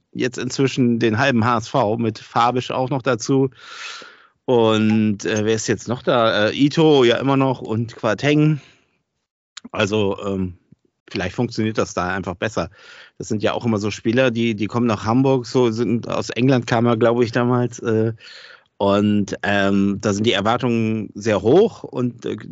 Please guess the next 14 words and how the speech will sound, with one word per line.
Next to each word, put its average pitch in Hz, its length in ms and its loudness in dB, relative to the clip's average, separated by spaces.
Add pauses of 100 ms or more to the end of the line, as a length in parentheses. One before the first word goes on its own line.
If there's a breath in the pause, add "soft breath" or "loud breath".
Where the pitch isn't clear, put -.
(140)
die 110 120 -4
können 127 340 -2
die 113 400 2
nicht 123 320 -4
erfüllen, 143 600 2
aber 120 180 -2
vielleicht 123 340 -2
bei 127 100 0
einem 113 180 -2
Verein 113 300 -2
wie 113 180 0
Magdeburg 104 600 -4
eben, 110 340 -2
da 110 340 -2